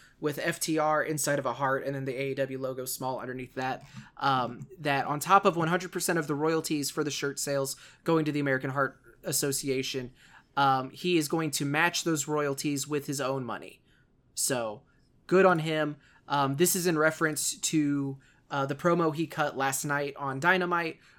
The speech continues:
where he told the story of a five-year-old girl who had a heart defect, uh, and they basically said she can have, you know, if she fights real hard, if she, if she,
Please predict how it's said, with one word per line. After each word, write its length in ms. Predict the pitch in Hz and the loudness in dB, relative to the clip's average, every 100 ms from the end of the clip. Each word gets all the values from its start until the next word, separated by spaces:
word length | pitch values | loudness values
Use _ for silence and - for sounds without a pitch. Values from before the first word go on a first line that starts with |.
| - 151 | -6 0
where 160 | 143 | 0
he 160 | 147 143 | 0 0
told 220 | 160 151 | 0 -2
the 80 | 139 | -2
story 260 | - 147 | 0 0
of 60 | 135 | 0
a 40 | |
five-year-old 460 | 135 156 147 147 147 | 4 6 6 0 0
girl 280 | 156 147 139 | 0 0 0
who 80 | 135 | -2
had 100 | 120 | 0
a 40 | |
heart 240 | 147 143 | 0 0
defect, 540 | 151 139 151 135 - - - - - | -2 -4 -2 -2 -4 -14 -18 -12 -2
uh, 180 | 135 127 | 0 0
and 80 | 131 | -2
they 80 | 131 | -2
basically 400 | 135 135 - 135 | 0 -2 -2 -4
said 380 | - 131 131 143 | -2 -2 -2 -6
she 240 | - 139 | -4 -4
can 140 | 131 131 | -4 -4
have, 320 | 139 131 127 - - _ - | -4 -4 -6 -16 -20 _ -12
you 120 | 147 | -4
know, 120 | 139 | -2
if 120 | 127 135 | -2 -2
she 120 | 143 | -2
fights 320 | 135 175 165 | 4 4 4
real 140 | 170 147 | 2 4
hard, 360 | 160 151 139 | 6 6 4
if 120 | 127 | 0
she, 220 | - 139 127 | -4 -4 -4
if 120 | 131 | -6
she, 360 | - 131 127 | -6 -8 -10